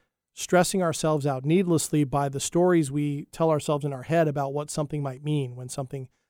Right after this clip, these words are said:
feels scary, whether we're talking about something in our personal lives or something going on in Ukraine or Iran or in the midterm elections, that really the biggest source of our stress is the stories we make up out of the fear that comes up or the, the grief or the sadness.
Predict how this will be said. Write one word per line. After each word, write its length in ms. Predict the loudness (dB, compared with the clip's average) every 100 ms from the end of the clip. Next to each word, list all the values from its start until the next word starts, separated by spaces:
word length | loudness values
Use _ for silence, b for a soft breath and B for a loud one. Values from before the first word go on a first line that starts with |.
| _ 2
feels 200 | 4 4
scary, 440 | 2 2 2 0
whether 240 | -8 -6 -6
we're 100 | -4
talking 340 | -4 -4 -8
about 140 | -10
something 240 | -10 -10 -14
in 80 | -16
our 60 |
personal 400 | -2 0 2 2
lives 320 | 2 2 0
or 40 | -4
something 300 | -10 -8 -8
going 220 | -8 -8 -6
on 100 | -6
in 80 | -8
Ukraine 540 | -10 -4 0 2 0
or 160 | -2 -12 _ _ _ -6
Iran 560 | 4 8 10 10 8
or 80 | 4
in 80 | 0
the 60 | -2
midterm 320 | -2 0 -2
elections, 500 | 0 -2 -2 -4 -6 _ _ _ -2
that 160 | 2
really 280 | 8 10 10
the 100 | 8
biggest 260 | 4 2 2
source 260 | 2 2
of 60 | 0
our 140 | -4
stress 500 | -4 2 4 4 0
is 220 | -4 -6 -4
the 80 |
stories 480 | -4 4 6 6 4
we 160 | 2 2
make 260 | 2 2
up 260 | 2 0 -2 -2
out 180 | -2
of 60 | -2
the 80 | -8
fear 380 | -4 2 2 2
that 100 | -2
comes 320 | -8 -8 -10
up 240 | -14 -14
or 140 | -14 -16
the, 180 | -20 -20 _ _ -8
the 60 |
grief 480 | 0 4 4 4 -2
or 80 | -8
the 100 | -6
sadness. 640 | 0 4 4 2 -6 -10